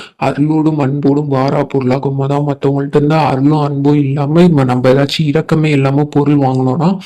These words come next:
அது ஏற்றுக்கொள்ளாம நீக்கிட வேணும், "எனக்கு இது வேணாம்" அப்படின்னு சொல்லிட்டு. "குன்றேறி யானைப்போர் கன்றற்றால் தன் கை தொண்டுற்றாக செய்வான் வினை." குன்றேறி யானைப்போர் கண்டற்றால், கண்ட அற்றால், இது அப்படின்னும்.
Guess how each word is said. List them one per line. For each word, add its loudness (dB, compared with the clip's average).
அது 0
ஏற்றுக்கொள்ளாம 0
நீக்கிட 2
வேணும், 0
"எனக்கு -2
இது -2
வேணாம்" -2
அப்படின்னு -4
சொல்லிட்டு. -4
"குன்றேறி 4
யானைப்போர் 2
கன்றற்றால் -2
தன் -2
கை 2
தொண்டுற்றாக 0
செய்வான் 4
வினை." 2
குன்றேறி 2
யானைப்போர் 2
கண்டற்றால், 0
கண்ட 0
அற்றால், 0
இது 0
அப்படின்னும். -2